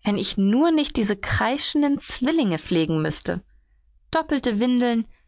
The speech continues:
doppeltes Fläschchen, doppelte Schreien, doppelt genervte Eltern und doppelt geiler Vater.“ Ich: „Fasst er dich an, Rosaline?“ Rosaline: „Ja,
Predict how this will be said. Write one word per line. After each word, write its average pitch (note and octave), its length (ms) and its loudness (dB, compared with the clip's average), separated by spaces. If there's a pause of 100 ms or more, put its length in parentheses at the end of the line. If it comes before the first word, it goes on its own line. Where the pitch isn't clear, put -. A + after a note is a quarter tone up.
(160)
doppeltes D4+ 480 0
Fläschchen, A#3 680 0 (380)
doppelte F3+ 380 -4
Schreien, F#3+ 680 -2 (380)
doppelt - 360 -2
genervte E3 460 0
Eltern G#3+ 460 0 (420)
und - 220 -2 (160)
doppelt F3 400 -4
geiler D#3 300 -2
Vater.“ E3 580 -4 (1120)
Ich: F#3 260 -2 (1160)
„Fasst - 280 -4
er D#3 80 0
dich - 220 -4
an, D#3+ 200 -4
Rosaline?“ B3+ 580 0 (1400)
Rosaline: E3 460 0 (680)
„Ja, F#3 420 -2